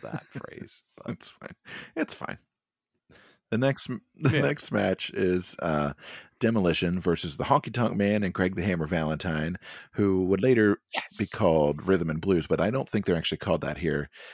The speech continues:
Speaker 2: Um,
Speaker 1: No, they're not
Speaker 2: and they
Speaker 1: yet.
Speaker 2: are with Jimmy Hart. This is from May of eighty-nine. This was a wrestling challenge show. Um,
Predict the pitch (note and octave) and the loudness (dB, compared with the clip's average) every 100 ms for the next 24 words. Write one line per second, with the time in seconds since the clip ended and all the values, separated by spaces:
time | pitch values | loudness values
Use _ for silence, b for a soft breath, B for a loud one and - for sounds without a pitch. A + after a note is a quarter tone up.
0 | B - E2 D2 D2+ _ _ _ _ - | B -2 -2 -2 -6 _ _ _ _ -10
1 | G2 F#2 F2 F2 F2 G2 G2+ F#2 F2+ F#2 | -4 -4 -4 -2 0 2 4 4 4 4
2 | E2+ - G#2 F2+ E2+ E2+ D#2 - G2 - | 0 -2 0 2 2 4 2 0 -4 -4
3 | A#2 - E2 D#2+ F2+ G#2+ G#2+ F2+ - F2+ | -4 -2 -2 0 2 2 2 0 0 0
4 | F#2 D2+ C#2 C#2 C#2+ D#2+ E2+ D#2 C#2+ F2 | 0 0 -2 -2 -4 -4 -4 -4 -2 -2
5 | - F2 E2 - D#2+ D#2+ D#2 - - D2+ | -2 -4 -4 -2 0 0 -2 -2 2 2
6 | D2 D2+ B B B B - D#2+ D2+ D2+ | 2 0 B B B B -4 0 2 0
7 | D2 | -4